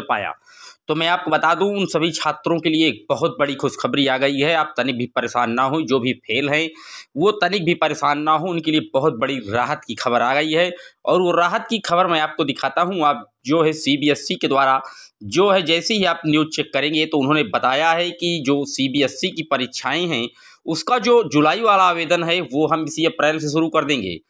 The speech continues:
तो अप्रैल से जैसे ही इनका आवेदन का प्रोसेस होगा तो अप्रैल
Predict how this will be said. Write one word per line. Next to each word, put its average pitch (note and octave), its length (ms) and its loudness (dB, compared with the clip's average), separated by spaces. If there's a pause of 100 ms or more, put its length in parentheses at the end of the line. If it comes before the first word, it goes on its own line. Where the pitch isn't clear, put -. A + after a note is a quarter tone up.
(320)
तो F3+ 80 2
अप्रैल F#3 560 -2
से G#3 180 2
जैसे D#3+ 400 0
ही A3 320 0 (120)
इनका F#3 260 2
आवेदन E3+ 420 0
का F3+ 140 0
प्रोसेस E3 400 -2
होगा F#3+ 260 4 (440)
तो G#3+ 80 6 (420)
अप्रैल F3+ 640 2